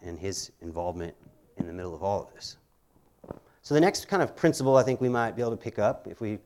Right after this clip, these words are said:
keep following along in the verses is patience, allowing space. If you notice, after you get to the whole thing about, you know, um, first remove the log from your eye, and then you can take the speck out of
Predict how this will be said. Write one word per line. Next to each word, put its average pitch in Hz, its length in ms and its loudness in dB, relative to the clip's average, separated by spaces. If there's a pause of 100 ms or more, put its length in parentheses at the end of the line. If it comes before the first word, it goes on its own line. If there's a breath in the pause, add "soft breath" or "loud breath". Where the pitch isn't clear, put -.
(140)
keep - 200 -10
following 117 280 -2
along 107 360 -6
in 101 80 -10
the 95 80 -10
verses 104 400 -10
is 98 120 -14
patience, - 640 -10 (120)
allowing 107 360 -4
space. - 480 -12 (1500 loud breath)
If 123 120 -4
you 143 140 2
notice, 160 300 8
after 151 200 2
you 147 120 2
get 139 200 4
to 135 100 -4
the 123 120 4
whole 123 180 6
thing 123 260 -2
about, 110 380 2
you 107 80 -6
know, 90 360 -6 (440 soft breath)
um, 98 260 -10
first 123 280 -4
remove 113 300 -8
the 104 100 -8
log 104 300 -2
from 101 160 -12
your 98 200 -6
eye, 98 300 -4
and 95 100 -6
then 95 100 -6
you 101 80 -6
can 95 160 -14
take 98 200 -10
the - 60 -4
speck - 320 -8
out 90 140 -4
of 87 160 -8